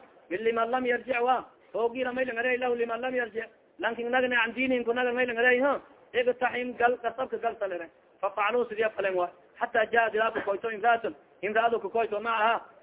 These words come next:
maca imraati imraadaas macaasheena sabiyun sabi, sabigaas oo lahayen sugnaadin lesa. Ay fa tagaasacad, yani gadaal marti, ay fa ta'akharad waay, fa tagaasacad hiya, gabartii adahayti oo muslimada haytay, gadaal martay, yani waa kay anta gacayni dhiido fiha fi naar,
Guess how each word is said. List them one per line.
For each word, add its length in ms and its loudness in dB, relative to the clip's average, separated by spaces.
maca 200 2
imraati 340 0
imraadaas 400 2
macaasheena 460 -4
sabiyun 360 0
sabi, 160 2
sabigaas 360 4
oo 80 2
lahayen 380 6
sugnaadin 420 0
lesa. 260 0
Ay 220 4
fa 140 2
tagaasacad, 840 2
yani 280 0
gadaal 340 8
marti, 320 -2
ay 140 4
fa 140 0
ta'akharad 580 2
waay, 200 2
fa 100 0
tagaasacad 600 2
hiya, 300 0
gabartii 420 2
adahayti 360 6
oo 100 2
muslimada 400 -2
haytay, 400 2
gadaal 280 4
martay, 380 0
yani 280 0
waa 140 2
kay 180 -2
anta 280 -4
gacayni 340 2
dhiido 280 0
fiha 220 4
fi 120 -4
naar, 260 2